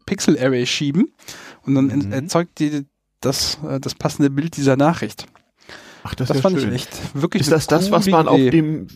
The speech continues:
Speaker 2: Wikipedia-Eintrag zu der Arecibo-Message sieht?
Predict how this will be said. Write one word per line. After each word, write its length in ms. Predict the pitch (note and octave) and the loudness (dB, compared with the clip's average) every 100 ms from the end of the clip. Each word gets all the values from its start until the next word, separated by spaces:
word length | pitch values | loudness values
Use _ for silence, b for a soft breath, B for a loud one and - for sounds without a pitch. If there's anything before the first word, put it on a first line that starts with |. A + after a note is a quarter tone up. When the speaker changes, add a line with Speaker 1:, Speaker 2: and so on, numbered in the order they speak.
| - - | -20 -4
Speaker 2:
Wikipedia-Eintrag 1200 | C#3+ C#3+ C#3+ C3 C#3+ D#3+ D3+ E3 F3 - D#3+ - | -4 -2 -2 0 2 4 4 2 0 0 0 -2
zu 120 | - | 0
der 160 | D#3 C#3 | 2 4
Arecibo-Message 1160 | D3+ D3 C#3+ - D#3 D3+ D3+ D#3 D#3 - G3 - | 4 0 -4 -6 -4 -2 0 0 -2 -4 -12 -10
sieht? 360 | D#3+ F3 - | -8 -10 -14